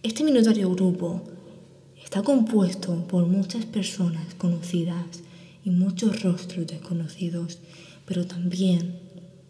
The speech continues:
son gente selecta de alta cuna o de la nobleza, es decir, personas millonarias o multimillonarias, e incluso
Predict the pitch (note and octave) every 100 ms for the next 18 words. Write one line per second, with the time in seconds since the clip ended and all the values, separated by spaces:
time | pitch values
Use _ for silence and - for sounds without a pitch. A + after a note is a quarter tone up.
0 | - - _ _ _ _ _ _ _ _
1 | - - _ _ _ _ _ _ _ _
2 | _ _ _ _ _ _ _ - G#3 G3+
3 | G3 - A#3 B3+ C4+ - - A#3+ G#3 -
4 | - F3 D#3 - - - - - - -
5 | F3+ E3+ F3 E3+ F3 F3 G3 F#3+ F3+ F3
6 | - - - - - - - F#3 F3 F3
7 | F3 E3+ E3 D#3+ - D#3+ - - - -
8 | - - - - - - - - - -
9 | - - F#3 F#3 - F#3 E3 - - -
10 | - - A#3 A#3 - G#3 F#3 F3 F3+ F3
11 | F3 F3+ F3+ - - F3+ F3 E3 - F3+
12 | E3 - E3 D#3+ D3+ - D#3+ - - -
13 | - - - G3 F3 F#3+ F3+ - - F3+